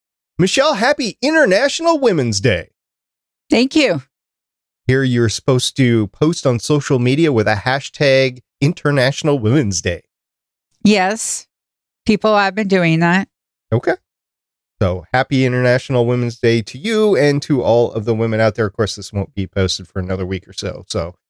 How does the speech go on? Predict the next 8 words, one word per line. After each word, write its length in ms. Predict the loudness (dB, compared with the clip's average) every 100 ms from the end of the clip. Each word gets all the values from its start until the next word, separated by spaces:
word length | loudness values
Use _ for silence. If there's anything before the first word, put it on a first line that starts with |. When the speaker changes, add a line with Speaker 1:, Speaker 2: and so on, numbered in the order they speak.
| _ -2
Speaker 1:
I 100 | 2
hope 220 | 2 0
you've 340 | 2 2 0
enjoyed 680 | 0 -2 2 2 2 -2 -6 _ -4
your 360 | 0 0 -2 _ _
International 760 | -6 -2 -2 -2 -4 -6 -8 -8 -10
Women's 520 | -12 -12 -14 -14 -14 -6
Day. 380 | -4 -4 -8